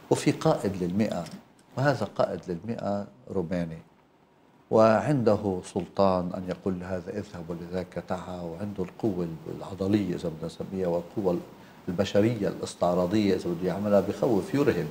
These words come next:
هو قائد للمئة بمنطقة صغيرة. ولكن هذا أتى إلى يسوع إذا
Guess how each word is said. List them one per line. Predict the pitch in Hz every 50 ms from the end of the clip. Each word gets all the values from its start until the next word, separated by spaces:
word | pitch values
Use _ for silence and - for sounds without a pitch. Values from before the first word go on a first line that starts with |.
| - - -
هو | - 165 170 170
قائد | 165 160 - - - -
للمئة | - 175 - 113 - -
بمنطقة | 87 87 87 87 98 104 101 - - - - 87 90 87 - - - - - - - - -
صغيرة. | 90 85 87 98 92 85 82 80 - - - - - - - - - - - - - - - - - - - - - - -
ولكن | 123 123 127 127 127 127 123 123 120 113 - - - 123 139 143 - - 113
هذا | 110 117 127 120 110 - 104 -
أتى | - - - 104 - 101
إلى | 92 90 90 90
يسوع | 87 - - - 107 87
إذا | 82 - 104 95